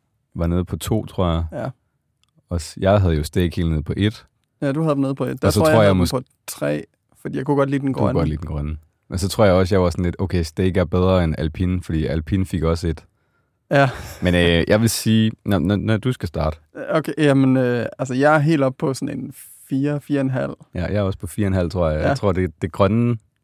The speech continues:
Speaker 1: Cash App-logo,
Speaker 2: Ja.
Speaker 1: som især på bagvingen er, øh, ødelægger, øh, rimelig meget.
Speaker 2: Fuldstændig. Helt enig.
Speaker 1: Det trækker den lidt ned, men
Speaker 2: Ja.
Speaker 1: ellers så er det, ser det virkelig, virkelig godt ud, og den er, den er helt klart,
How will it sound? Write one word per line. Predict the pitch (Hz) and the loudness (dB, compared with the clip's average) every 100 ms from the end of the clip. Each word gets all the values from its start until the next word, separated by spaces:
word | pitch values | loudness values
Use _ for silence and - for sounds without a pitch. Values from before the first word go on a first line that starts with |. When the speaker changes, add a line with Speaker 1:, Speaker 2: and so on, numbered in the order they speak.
| _ _ | _ _
Speaker 1:
Cash | 110 98 98 | 0 2 2
App-logo, | 80 80 78 76 76 - - | 0 0 -2 -2 -6 -8 0
Speaker 2:
Ja. | 143 - _ - | 0 0 _ -6
Speaker 1:
som | 92 85 - | -2 -2 -4
især | 85 - 98 | -2 2 2
på | - | 2
bagvingen | - 85 80 73 71 65 - - | 2 4 2 0 -4 -6 -10 -8
er, | 57 50 | -6 -6
øh, | 50 - | -8 -6
ødelægger, | 80 80 78 76 71 | -4 -2 -2 -4 -4
øh, | 78 76 78 78 - _ _ _ _ _ _ _ _ - | -6 -6 -6 -8 -12 _ _ _ _ _ _ _ _ -2
rimelig | 87 78 | 0 0
meget. | 71 71 76 _ _ _ _ | -2 -4 -6 _ _ _ _
Speaker 2:
Fuldstændig. | - 160 147 143 147 156 - - _ _ - | -2 0 0 -6 -10 -16 -18 -20 _ _ -4
Helt | 175 139 | -2 -2
enig. | 131 | 0
Speaker 1:
Det | 92 | -2
trækker | - 90 80 | 2 2 2
den | 78 | 2
lidt | 82 | 0
ned, | 85 80 | 2 0
men | - 82 | 2 2
Speaker 2:
Ja. | 101 | 4
Speaker 1:
ellers | 98 85 | 4 4
så | 90 | 2
er | 82 | 2
det, | 78 | 0
ser | - 82 | -4 -2
det | 80 | 0
virkelig, | 78 76 | 0 0
virkelig | 76 76 | -4 -2
godt | 80 76 | 0 0
ud, | 73 | 0
og | 78 | 0
den | 87 82 | 0 0
er, | 76 71 73 | 0 -2 -4
den | 78 82 | -2 0
er | |
helt | 80 87 | 0 -2
klart, | - 82 | -2 0